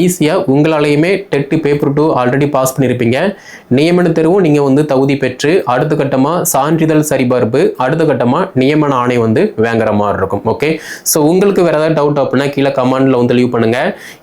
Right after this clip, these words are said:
இப்போ எல்லா படத்துக்குமே கரண்ட் சிலபஸை பேஸ் பண்ணி அப்டேட்டான மெட்டீரியல், தமிழ் மீடியம், இங்கிலீஷ் மீடியம் எல்லாமே ப்ரொவை-, ஆ, ப்ரொவைட் பண்றோம். டெஸ்ட் பேஜுமே வந்து கான்டாக்ட் பண்றோம். கீழே டிஸ்கிரிப்ஷன்ல WhatsApp நம்பர், கான்டாக்ட் நம்பர் and Telegram லிங்குமே கொடுத்துருக்கேன்.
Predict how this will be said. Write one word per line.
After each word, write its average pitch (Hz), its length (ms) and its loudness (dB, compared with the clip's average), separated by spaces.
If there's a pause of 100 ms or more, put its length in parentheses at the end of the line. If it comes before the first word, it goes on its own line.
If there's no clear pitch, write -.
(140)
இப்போ 190 360 -2 (140)
எல்லா 165 260 0
படத்துக்குமே 139 420 0 (120)
கரண்ட் 143 320 0
சிலபஸை 143 460 0
பேஸ் 135 180 -2
பண்ணி 135 240 0 (160)
அப்டேட்டான 139 540 -2
மெட்டீரியல், 131 360 0 (140)
தமிழ் 135 260 2
மீடியம், 127 300 0
இங்கிலீஷ் 131 260 0
மீடியம் 127 220 0
எல்லாமே 117 200 0
ப்ரொவை-, 123 320 0 (100)
ஆ, 113 240 -2
ப்ரொவைட் 131 320 0
பண்றோம். 123 300 0 (360)
டெஸ்ட் 156 320 0
பேஜுமே 147 300 2
வந்து 120 120 0 (100)
கான்டாக்ட் 120 300 -2
பண்றோம். 139 340 0 (120)
கீழே 165 360 0 (300)
டிஸ்கிரிப்ஷன்ல 147 640 0 (140)
WhatsApp 139 380 -2
நம்பர், 123 160 0
கான்டாக்ட் 123 360 0
நம்பர் 127 240 0
and 117 300 -2
Telegram 139 320 2
லிங்குமே 123 300 2
கொடுத்துருக்கேன். 120 440 -2